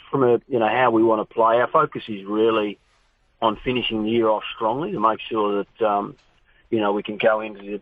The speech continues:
into the, you know, into the pre-season feeling a bit better about ourselves, 'cause if it was to finish a month ago, we'd be, we'd be, you know, we'd all be feeling pretty ordinary about where we're at. So that's, I hope that makes sense.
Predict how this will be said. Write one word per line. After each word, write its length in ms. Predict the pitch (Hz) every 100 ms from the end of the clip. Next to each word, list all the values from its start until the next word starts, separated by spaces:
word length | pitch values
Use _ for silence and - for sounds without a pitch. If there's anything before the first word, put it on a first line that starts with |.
| _
into 240 | 123 101
the, 280 | 101 101 98 _ _ _ _ _
you 80 | 113
know, 140 | 104
into 140 | 107
the 80 | 104
pre-season 840 | - 113 98 107 104 101 104 101 - _ _ _ _ _ _
feeling 160 | 135 120
a 40 |
bit 160 | 110 120
better 200 | 127 131
about 240 | 123 131
ourselves, 420 | 131 127 143 185 -
'cause 140 | 127
if 100 | 110
it 20 | 101
was 160 | 110 -
to 120 | 120
finish 300 | - 117 107
a 40 |
month 220 | 104 123 113
ago, 280 | 98 123
we'd 160 | - -
be, 180 | 107 107 -
we'd 120 | 110
be, 220 | 110 101 _
you 120 | 127
know, 100 | 104
we'd 140 | 107
all 100 | 117
be 120 | 110 107
feeling 200 | 117 101
pretty 220 | - 107
ordinary 260 | 104 117 107
about 220 | 98 101
where 160 | 107 101
we're 100 | 107
at. 100 | 101
So 80 | 143
that's, 180 | 156 143 - - _ _ _ _ _ -
I 60 |
hope 100 | 123
that 160 | 117 110
makes 260 | 113 104 -
sense. 220 | 127 113